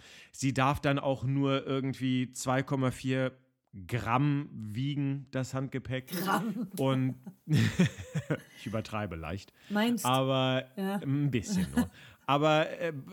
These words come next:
Speaker 1: Eurowings war da ehrlich gesagt immer mal ein bisschen, ja, entspannter.
Speaker 2: Ja.
Speaker 1: Was ich auch in Ordnung fand, weißt du, dann
Speaker 2: Ja.
Speaker 1: hattest du irgendwie dein, dein, dein Handgepäck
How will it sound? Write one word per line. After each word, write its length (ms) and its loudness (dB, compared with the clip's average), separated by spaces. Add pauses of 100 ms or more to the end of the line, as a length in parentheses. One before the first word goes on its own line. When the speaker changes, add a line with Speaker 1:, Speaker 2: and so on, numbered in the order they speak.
(100)
Speaker 1:
Eurowings 640 2
war 160 6
da 80 6
ehrlich 360 4
gesagt 560 2 (480)
immer 220 4
mal 140 4
ein 120 4
bisschen, 760 0 (720)
ja, 400 -6 (320)
entspannter. 840 -4 (260)
Speaker 2:
Ja. 260 -4
Speaker 1:
Was 180 2
ich 180 -6
auch 200 -6
in 240 -4
Ordnung 540 0
fand, 320 -8
weißt 280 -4
du, 60 -2
dann 160 0
Speaker 2:
Ja. 60 0
Speaker 1:
hattest 320 -4
du 40 -2
irgendwie 400 -2
dein, 340 -2
dein, 240 -2
dein 220 -2
Handgepäck 600 -2